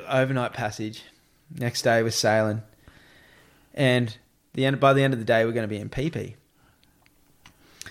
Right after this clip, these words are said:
And we're going along. I remember it was early morning. It's early morning, and I just come off shift. So we'd just worked out, like, we'd learn, learn how to sail the boat. If anything happened, we'd just wake Jimmy up, and he would tell us.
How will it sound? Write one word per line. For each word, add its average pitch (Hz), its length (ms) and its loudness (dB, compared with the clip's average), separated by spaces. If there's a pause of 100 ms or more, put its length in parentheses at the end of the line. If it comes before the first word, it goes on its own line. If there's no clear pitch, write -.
(500)
And 127 80 -2
we're 127 340 0
going 165 200 6
along. 151 80 8
I 143 40 6
remember 147 220 6
it - 20 6
was 131 80 0
early 151 240 6
morning. 131 420 2 (760)
It's - 120 -8
early 151 240 6
morning, 131 460 2 (240)
and 131 160 0
I 127 80 4
just 127 200 -2
come 131 180 2
off 110 100 -2
shift. - 340 2
So 123 140 2
we'd 120 140 2
just 139 200 0
worked 135 280 6
out, 127 100 4
like, 113 240 0 (300)
we'd 135 100 0
learn, 147 380 2 (360)
learn 143 140 2
how 147 120 6
to 131 60 4
sail 131 280 6
the 127 40 0
boat. 123 280 6
If 123 40 2
anything 165 280 6
happened, 135 260 4
we'd 127 80 2
just 131 140 0
wake 127 180 4
Jimmy 127 240 2
up, 120 320 -2
and 117 100 -2
he 123 60 2
would 120 120 -2
tell 113 160 0
us. 104 220 -10